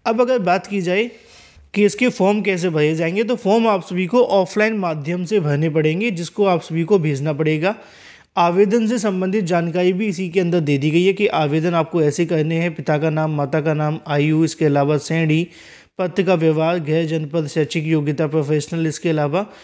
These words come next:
जो भी अलग-अलग जानकारी आप सभी से मांगी जाती हैं, स्वप्रमाणित रंगीन फ़ोटो भी आपको लगाना पड़ता है।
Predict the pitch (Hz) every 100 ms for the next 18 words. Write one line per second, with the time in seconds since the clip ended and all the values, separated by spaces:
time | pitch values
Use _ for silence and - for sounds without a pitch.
0 | - - 175 165 202 262 - 196 190 214
1 | 208 165 160 160 180 214 175 165 156 170
2 | 165 160 143 156 156 151 170 185 226 -
3 | - - - - 208 214 202 175 180 208
4 | 180 165 156 180 180 165 151 175 180 175
5 | - 185 165 160 165 160 151 180 214